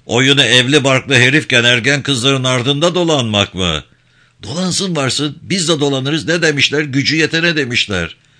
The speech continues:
"Söz mü şu? Bilmez gibi. Hırsız İsmail'le gönderdiği haberi ne yapalım? Güldane'nin ardını bıraksın.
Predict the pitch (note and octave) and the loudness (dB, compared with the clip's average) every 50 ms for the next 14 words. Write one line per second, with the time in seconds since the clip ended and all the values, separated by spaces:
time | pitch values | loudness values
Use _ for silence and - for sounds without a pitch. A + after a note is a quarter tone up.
0 | _ _ _ _ _ _ _ _ _ - - - G3+ E3 A2 F2+ F#2+ F#2 F2 - | _ _ _ _ _ _ _ _ _ -8 -2 0 2 2 2 0 -2 -2 -2 -2
1 | E2 D#2+ D2 C2+ - - B2+ C#3+ A#2 G2+ G2 G2+ F#2+ F2 D#2 D2+ F2+ E2 D#2 D#2+ | -2 -4 -6 -8 -8 -2 0 0 0 2 0 0 0 -2 0 -2 -2 -2 0 -2
2 | D2+ C#2 - - - - _ - D#3+ E3+ D3+ B2+ - E3 D#3 A#2+ C3+ C#3 A#2+ - | -4 -4 -8 -18 -20 -18 _ 0 0 2 2 2 0 -2 0 0 0 0 0 -2
3 | G#2+ A#2+ B2+ C3+ B2+ A#2 A#2 A#2 G2+ A#2 B2+ A#2+ A#2 B2 B2 A#2 A2 B2 A#2+ A2+ | -2 -2 -2 0 0 2 2 0 2 0 -2 -2 0 2 2 2 2 2 0 0
4 | A#2 B2 B2 A#2+ A#2 B2 E3+ F3 E3 C#3 G#2+ G#2 F#2 F2+ F2 D#2+ C#2 - _ - | 0 0 0 0 2 2 2 2 2 2 2 0 0 0 -2 -2 -4 -10 _ -20
5 | - - _ _ - F2+ A#2+ A#2 A2+ G#2 B2+ B2 A#2 A#2 A#2+ B2+ C#3 C3+ A#2+ B2+ | -20 -20 _ _ -2 0 0 0 2 2 2 2 4 2 2 0 0 0 0 0
6 | B2+ A#2+ G2 A#2+ B2 C3+ C3+ A#2+ A#2+ A#2+ A#2 A2 - - A2 G#2 F#2+ D#2+ C#2 | 0 0 0 0 0 0 0 0 0 2 2 0 0 0 0 0 0 0 -2